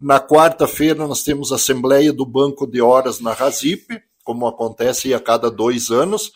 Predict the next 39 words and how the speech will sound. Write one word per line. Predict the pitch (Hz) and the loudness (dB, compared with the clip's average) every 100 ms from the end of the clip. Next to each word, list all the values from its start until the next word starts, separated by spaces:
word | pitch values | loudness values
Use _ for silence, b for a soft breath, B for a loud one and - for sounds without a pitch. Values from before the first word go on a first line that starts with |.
| b b b _ | b b b _
Então, | 123 127 | -6 -4
chamar | - 131 123 | -4 -2 -2
a | |
atenção | 127 127 117 131 135 | -2 -4 -2 0 2
aí | 131 127 | 2 -2
dos | 123 120 101 | -4 -6 -8
funcionários | 117 117 117 104 110 139 160 131 | -8 -6 -4 0 4 4 2 -2
aí | 117 120 | -2 0
da | 117 | 0
empresa | 110 - 120 120 120 | -2 -2 0 2 0
rasip. | 139 180 143 131 - - | 0 0 2 0 -2 -20
Vocês | 101 - 117 120 | -10 -6 -6 -4
é | 139 | -6
que | - | -6
devem | 151 143 151 | -2 -2 -2
saber | - 151 143 143 151 | -4 -2 0 2 2
aí | 135 135 | 2 0
se | - 120 | -4 -6
o | 104 B B B B | -8 B B B B
banco | 127 120 160 170 160 147 | -18 6 8 8 2 2
de | 127 | 6
horas | 127 131 143 120 131 131 | 10 10 8 2 -4 0
é | 127 | 0
bom | 110 120 139 175 | 2 4 4 4
ou | 190 202 | 2 4
não. | 151 120 | 2 2
Então, | 107 - 107 | -4 -8 -8
a | |
gente | 123 _ | -8 _
deixa | 131 131 - | -8 -8 -6
sempre | - 127 123 _ | -10 -10 -14 _
bem | 127 131 | -6 -2
claro | 113 113 120 | 2 4 4
aí, | 117 110 | 2 0
eles | 117 117 | -4 -6
que | - | -12
devem | 120 120 123 | -4 -4 -4
saber | - 107 104 120 | -8 -8 -6 -8
se | - 120 | -8 -12